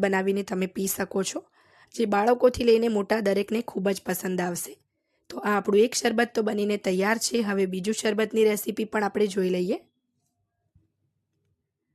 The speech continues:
તો બીજું શરબત બનાવવા માટે અહીંયા મેં અડધો કપ જેટલા ફ્રેશ ફુદીનાના પાન લીધા છે. બરાબર ધોઈને જ લેવાના છે. એક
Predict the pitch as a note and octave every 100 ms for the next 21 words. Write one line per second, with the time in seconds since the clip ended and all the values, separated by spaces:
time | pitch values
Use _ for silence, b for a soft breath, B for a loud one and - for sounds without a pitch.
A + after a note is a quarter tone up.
0 | _ _ _ A3 G#3 A3 - C4 B3 A#3+
1 | B3 A3 A3 G#3+ G#3+ G#3+ G3+ A#3+ D#4+ A3
2 | G#3 G#3+ G#3+ B3+ - G#3 G3+ C4 C4+ A#3
3 | F#3+ G3+ - B3 - A3+ A3 - G#3 G3
4 | G#3 G#3+ A#3 C#4 C4 G3+ G3 G3 G3 -
5 | C4+ A3 G#3+ A3+ A3 A3+ G#3+ A#3 A3+ A3
6 | G#3+ A3 A3 - - _ _ _ _ -
7 | B3 C4+